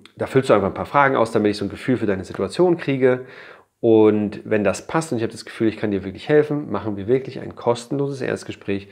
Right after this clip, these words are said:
Wir gucken, wo stehst du, was, es tut weh, was sind die Herausforderungen, wo willst du hin? Ich sag dir, welchen Weg du gehen musst. Und wir können dann gemeinsam entscheiden, wollen wir den Weg gemeinsam gehen, ja oder nein.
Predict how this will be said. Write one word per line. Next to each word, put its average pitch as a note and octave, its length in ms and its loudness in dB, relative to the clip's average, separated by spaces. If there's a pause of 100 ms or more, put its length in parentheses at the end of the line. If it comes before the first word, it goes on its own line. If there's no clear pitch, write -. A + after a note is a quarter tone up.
(260)
Wir G2+ 120 -8
gucken, A#2 420 -2 (240)
wo A2+ 180 2
stehst B2 400 -2
du, A#2 140 -2
was, - 340 -4 (100)
es - 200 -10
tut A2+ 260 -8
weh, G#2+ 200 4
was G2 140 -2
sind A2 120 -6
die G#2+ 60 -4
Herausforderungen, G2+ 640 -2 (280)
wo G2+ 140 -2
willst A2 260 0
du A2+ 80 -2
hin? G2 360 -4 (300)
Ich - 160 -14
sag G#2+ 220 0
dir, G2+ 160 0
welchen G#2 300 -2
Weg A2 240 -4
du G2+ 120 -10
gehen F2 280 -12
musst. A#2 440 -10 (380)
Und F#2 180 -14
wir G#2+ 100 0
können G#2+ 160 -4
dann G#2 140 0
gemeinsam G2+ 360 -4
entscheiden, G2 440 -8
wollen F#2 180 -10
wir F#2 80 -10
den F2+ 240 -14
Weg F2 200 -14
gemeinsam F2 540 -12
gehen, F#2+ 200 -12
ja F2 160 -12
oder F#2+ 140 -8
nein. E2+ 240 -8